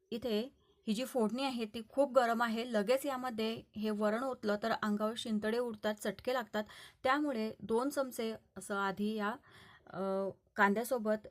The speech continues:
हे मिश्रण घालायचं, मिक्स करायचं, म्हणजे टेम्परेचर बॅलन्स होतं आणि अंगावर उडत नाही, चटके बसत नाही.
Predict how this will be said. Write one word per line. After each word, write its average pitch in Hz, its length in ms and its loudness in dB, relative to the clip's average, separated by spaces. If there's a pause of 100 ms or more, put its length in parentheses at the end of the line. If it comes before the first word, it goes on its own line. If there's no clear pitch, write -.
(120)
हे 208 80 2
मिश्रण 220 380 2
घालायचं, 214 460 -2 (200)
मिक्स 220 200 -4
करायचं, 226 400 -2
म्हणजे 226 260 -2
टेम्परेचर 226 560 0
बॅलन्स 226 400 0
होतं 214 220 0
आणि 208 260 0 (100)
अंगावर 208 340 4
उडत 226 260 -2
नाही, 214 300 -2
चटके 214 320 -2
बसत 220 300 -4
नाही. 190 260 0